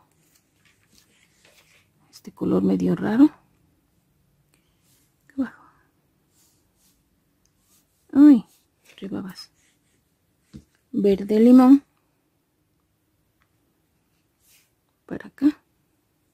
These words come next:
Y estas, amigas, esta lo voy a usar para hacer otro chiquito. Estas que yo tejí, lo que van a hacer aquí, donde están los que cortamos el puntito, a ese también le podemos meter uno que otro. ¿Qué les parece? ¿Cómo se verá?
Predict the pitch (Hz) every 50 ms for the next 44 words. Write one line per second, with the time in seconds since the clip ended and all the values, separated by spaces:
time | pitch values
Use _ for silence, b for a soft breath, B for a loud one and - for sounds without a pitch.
0 | _ _ _ _ _ _ _ _ _ _ _ b b b b b b b _ _
1 | _ - 233 269 - _ 262 254 262 - - 214 202 - 208 190 190 185 185 190
2 | 196 190 - - 220 220 - 254 247 240 214 208 214 208 208 208 - 214 208 208
3 | - 208 202 190 196 190 180 - - - 196 175 - 202 196 208 196 - - 202
4 | - - 190 _ - 190 185 - 247 - - 226 - - 220 208 - 208 196 208
5 | 196 196 - 208 - - 262 320 320 b b b b b b b b - 208 196
6 | - 208 208 220 226 233 233 - 240 226 226 220 214 _ - 233 254 349 - _
7 | _ _ _ 202 196 190 190 190 - 202 202 208 208 202 - - _ 185 - -
8 | 185 185 _ 196 196 202 202 - - 196 180 175 - - 190 190 185 - 208 196
9 | - 285 349 _ _ _ _ _ _ _ _ _ _ _ _ _ _ _ 254 285
10 | 330 311 - 254 226 220 220 226 - - 208 202 196 208 214 196 190 185 - 185
11 | 185 185 180 180 170 - - 170 170 165 165 - 220 226 226 220 - - 196 185
12 | 185 - - - - 226 240 240 - 226 190 190 180 185 - -